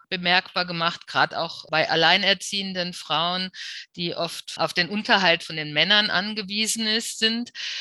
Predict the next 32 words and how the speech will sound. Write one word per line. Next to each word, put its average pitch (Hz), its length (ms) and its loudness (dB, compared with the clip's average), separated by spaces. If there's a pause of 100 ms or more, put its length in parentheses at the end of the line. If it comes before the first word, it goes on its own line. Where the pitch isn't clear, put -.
(200)
In 190 80 -4
den 185 140 -2
covid-Zeiten 196 680 2
hat 190 120 0
sich 190 100 -10
dann 180 160 -2
auch 175 160 2
natürlich 185 440 -6
manchmal 175 420 2
das 175 160 -6
Problem 175 400 -4
ergeben, 180 360 0
wenn 170 120 0
die 170 80 -4
Männer 170 320 2
in 156 240 -6
Kurzzeitarbeit, 190 1400 4 (220)
äh, 180 200 -6
gegangen 175 440 2
sind, 175 200 -8
dass 165 160 -4
sie 175 80 -8
natürlich 160 420 -8
auch 156 160 -6
nicht 170 200 -10
mehr 156 80 -10
die 156 180 -10
Höhe 180 260 -2
des 160 300 0
Unterhaltes 165 720 -6
zahlen 226 320 4
konnten. 196 460 -6